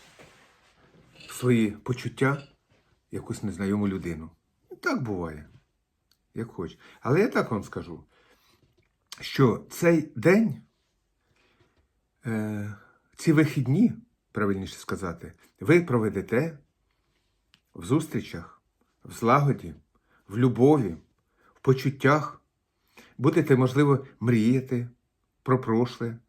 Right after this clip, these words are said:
може, будете мріяти про майбутнє, і так можна сказати. Це карта людини теплої, якої, е, постійно окружають люди,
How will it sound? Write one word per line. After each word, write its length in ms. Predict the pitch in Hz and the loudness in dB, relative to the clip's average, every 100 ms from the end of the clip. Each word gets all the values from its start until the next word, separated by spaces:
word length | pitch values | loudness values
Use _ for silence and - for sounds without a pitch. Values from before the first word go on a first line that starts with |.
| _ | _
може, 340 | 110 117 113 110 | -2 0 0 -2
будете 580 | - 104 110 107 110 | -4 -6 -4 -4 -4
мріяти 520 | 98 101 98 92 98 - - _ | -4 -2 -4 -2 -8 -8 -20 _
про 320 | - 117 110 - | 0 0 0 2
майбутнє, 760 | 120 107 101 127 123 113 104 - _ _ _ - | 2 2 2 0 0 -6 -6 -10 _ _ _ -14
і 100 | 127 | -8
так 240 | - 120 | -6 -2
можна 220 | 131 120 | -2 -2
сказати. 600 | 120 120 110 110 110 104 - _ _ _ _ | -2 -4 -4 -6 -6 -14 -14 _ _ _ _
Це 120 | - | -4
карта 380 | 127 147 139 131 - - | 0 0 0 -2 -2 -14
людини 540 | 110 127 170 185 123 117 - _ | -4 0 2 2 -2 -2 -16 _
теплої, 580 | 160 170 113 98 87 82 _ _ _ - | 4 4 2 -6 -6 -10 _ _ _ 0
якої, 540 | 120 123 139 127 120 - _ _ - _ | 0 4 6 6 2 -10 _ _ -20 _
е, 220 | 127 123 117 | 2 4 4
постійно 640 | 135 127 - 180 156 143 - - | 0 -2 -4 -2 0 -2 -6 -10
окружають 800 | 110 127 117 120 123 139 120 - _ _ _ _ | -4 -2 0 2 4 4 0 -10 _ _ _ _
люди, 460 | 117 147 127 101 | 0 2 2 0